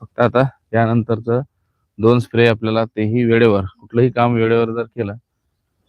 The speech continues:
तर निश्चितपणे त्याचा आपल्याला फायदा होतो. तर तुरा-, तूर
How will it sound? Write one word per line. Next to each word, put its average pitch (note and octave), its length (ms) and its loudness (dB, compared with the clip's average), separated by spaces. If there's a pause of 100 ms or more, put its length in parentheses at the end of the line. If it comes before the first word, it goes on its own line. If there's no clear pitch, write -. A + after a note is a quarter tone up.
(240)
तर - 40 -8
निश्चितपणे A2+ 560 -4
त्याचा A2 280 -4
आपल्याला G#2+ 300 -4 (100)
फायदा G#2 220 -4
होतो. G#2 340 -6 (1160)
तर A2 180 2 (1400)
तुरा-, A#2 400 4
तूर C3 420 0